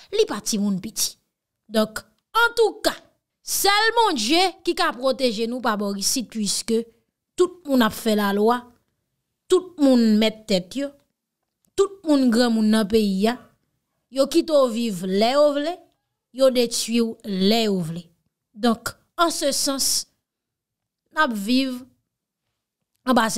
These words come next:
papa mon Dieu pas gen porte à sortir de là. Donc, en ce sens, mesdames, mademoiselles et messieurs, nous espérons dossier insécurité ça, avec dossier kidnapping ça, eh bien, gagnons entente qui fait, gagnons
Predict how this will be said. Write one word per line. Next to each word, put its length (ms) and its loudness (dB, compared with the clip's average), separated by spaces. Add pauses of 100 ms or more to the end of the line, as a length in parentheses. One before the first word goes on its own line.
(140)
papa 260 0
mon 160 -4
Dieu 160 2
pas 180 0
gen 100 -4
porte 220 -6
à 60 -6
sortir 360 -4
de 100 -4
là. 160 -12 (220)
Donc, 280 -2
en 100 4
ce 200 0
sens, 340 -2
mesdames, 260 2
mademoiselles 640 0
et 40 0
messieurs, 340 -2 (400)
nous 140 4 (260)
espérons 500 0
dossier 440 0
insécurité 800 0
ça, 480 -2 (280)
avec 260 -4
dossier 440 0
kidnapping 640 -2
ça, 220 0 (180)
eh 80 -8
bien, 220 0 (400)
gagnons 1080 0 (240)
entente 400 -2
qui 180 -4
fait, 520 -8 (400)
gagnons 320 2